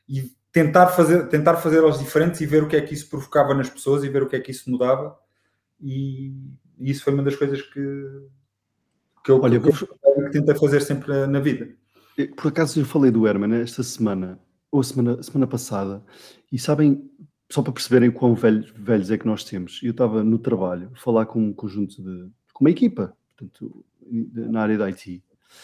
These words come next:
Speaker 2: e, e de repente alguém, eh, um colega meu, começa a falar, "Epá, isto faz lembrar os tempos do Herman com a, com a caçadeira, na Roda da Sorte."
Speaker 1: Na Roda da
Speaker 2: E tu
Speaker 1: Sorte.
Speaker 2: acredito, e nós começámos a ver algumas das pessoas, tipo, sem, eh, a não pis-, não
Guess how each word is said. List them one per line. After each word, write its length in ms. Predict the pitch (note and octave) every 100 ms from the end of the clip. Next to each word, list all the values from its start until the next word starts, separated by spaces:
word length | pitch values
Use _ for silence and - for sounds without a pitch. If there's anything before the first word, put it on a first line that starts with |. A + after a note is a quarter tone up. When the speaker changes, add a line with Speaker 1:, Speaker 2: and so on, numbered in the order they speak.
| - _ _ _ -
Speaker 2:
e, 320 | B2 C3 D3
e 20 |
de 80 | B2
repente 420 | - D3 C#3+ C#3+
alguém, 440 | C#3+ B2 C3 C#3 -
eh, 300 | B2+ A2+ G#2+
um 120 | G#2+
colega 280 | G#2+ A2+ A2
meu, 200 | A2 A#2
começa 280 | B2 C3 B2
a 20 |
falar, 320 | B2 B2+ C3 D3
"Epá, 260 | - G#2+
isto 260 | G#2+ - -
faz 200 | - A#2+
lembrar 360 | B2+ A#2 A#2+ A#2+
os 80 | A#2+
tempos 300 | - B2 -
do 180 | A#2+ A2+
Herman 340 | A#2 A#2 A#2
com 260 | A#2 B2 A#2
a, 60 |
com 120 | A2+
a 40 | A#2+
caçadeira, 600 | B2 - C3 B2 G2+ G#2 _ _ _ _ _ _ _ _ _
na 120 | A2
Roda 280 | G2+ G#2+ G2+
da 60 | F#2+
Sorte." 340 | - A2 F#2
Speaker 1:
Na 120 | D3 -
Roda 140 | A2+ A2
da 60 |
Speaker 2:
E 20 |
tu 60 | G2+
Speaker 1:
Sorte. 180 | G#2+ D3
Speaker 2:
acredito, 420 | - C3+ C3+ - -
e 80 | C#3+
nós 160 | E3+
começámos 400 | - F3 D3 A#2+
a 20 |
ver 360 | B2 A2 G#2 G2+ _ _
algumas 400 | B2 A2+ C3+ A2
das 140 | G#2
pessoas, 460 | - - G#2+ F#2+ G2
tipo, 340 | - A2+ - _ _ _ _ _ _ _ _ _
sem, 460 | - - C#3+ C#3 - -
eh, 260 | D3 -
a 20 |
não 120 | C#3+ C#3+
pis-, 160 | -
não 260 | D3+ D#3+